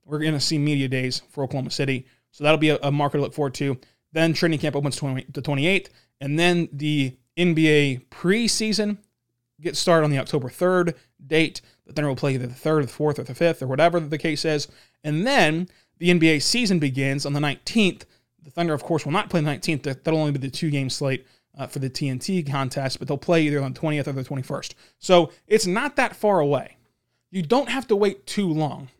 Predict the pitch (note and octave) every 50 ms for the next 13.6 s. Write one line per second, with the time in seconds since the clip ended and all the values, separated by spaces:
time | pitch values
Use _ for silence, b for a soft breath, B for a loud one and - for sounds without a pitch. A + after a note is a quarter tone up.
0 | _ _ D#3+ D#3 D#3 D#3 D#3+ E3 E3 - F3 F3+ G3 A3+ G#3+ F3+ - - B3+ A#3
1 | A3+ A#3 A3+ - G3+ - A3+ G#3+ A3 - G3 F#3+ F#3 - G3+ E3+ F#3 F#3 F#3 F#3
2 | F#3 F#3 F3+ E3 - - - F#3 F3+ F#3 F#3 F3 E3+ - E3 D#3 D#3+ D3+ D3+ E3
3 | D#3 D#3 D3 C#3+ b b b b b b _ _ - - F#3+ F#3 F3 E3 D3 C#3+
4 | - - F#3+ F#3 F3+ D#3+ - - - E3+ D#3 - F3 D3+ D3 - - F3+ F3+ F3+
5 | F3 D3 D#3+ E3+ F3+ F3+ F3 E3+ F3 E3+ E3+ b b b b b _ E3+ E3+ E3
6 | D#3+ D#3+ D#3+ D#3 - - D#3 E3+ D#3 D3+ - - E3 D#3 D3+ D#3 D#3 D3+ C#3+ -
7 | _ _ _ _ _ _ _ _ _ _ _ G3 G3 - - A3 G3+ F#3+ F3 -
8 | - F#3+ F#3+ F3+ E3+ F3 F#3 F#3+ - - - G3 F#3 F3+ F3 F3+ - F#3 F3 E3+
9 | E3 - F3+ - - D#3 D#3+ D3+ - - E3 D#3+ D#3+ D#3+ D#3 D#3 D3+ - D#3+ D#3+
10 | D3+ D3+ D3 D3 - - D#3+ E3 D#3 C#3+ C#3 - - D3+ D3+ D3+ D3+ C#3 C3 C#3+
11 | C#3+ C#3 C#3 C#3 C3 D3+ D3 C#3+ - - - - D3+ C#3+ C3 C3+ D3+ C#3+ C#3+ -
12 | - b b b b b b - D3+ D3+ D3+ C#3 - - F3 - D#3+ - E3 D3+
13 | D3 C3+ - - - - F#3+ F#3 D#3+ F3 E3+ E3